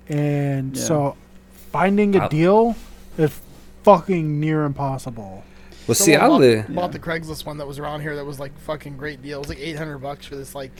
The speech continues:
Speaker 4: um, I can't remember which one it was, but it was, it was definitely worth it.
Speaker 3: I, I explained it to R J, man, and we've, and, you know, we've talked about it before or whatever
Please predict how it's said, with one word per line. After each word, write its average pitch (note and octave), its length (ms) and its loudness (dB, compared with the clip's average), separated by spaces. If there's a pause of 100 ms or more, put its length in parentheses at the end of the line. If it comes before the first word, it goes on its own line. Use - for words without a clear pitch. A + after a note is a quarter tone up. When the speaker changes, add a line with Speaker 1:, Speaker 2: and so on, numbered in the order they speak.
(440)
Speaker 4:
um, B2 320 -14 (1080)
I - 40 -16
can't A3+ 180 -4
remember G3+ 140 -4
which F3 140 -6
one D#3+ 120 -6
it C#3 60 -10
was, C#3 300 -6
but C#3+ 120 -12
it C#3+ 60 -14
was, D3 140 -14 (120)
it F3 60 -16
was E3+ 100 -10
definitely F#3 300 -4
worth D3 300 -8
it. - 100 -16 (1080)
Speaker 3:
I, G3 180 8
I B3 200 8
explained C3+ 380 8
it F#2+ 60 -2
to A2 100 2
R A#2 180 8
J, G2 220 2
man, G#2 240 0
and G#2+ 140 -2
we've, A#2+ 340 0
and, G#2+ 300 -6 (100)
you G#2 140 -6
know, F2 200 -8 (220)
we've G2+ 160 -6
talked F#2 260 0
about F2 200 -2
it E2+ 40 -4
before F2+ 300 -2
or F2 60 0
whatever F2+ 380 -2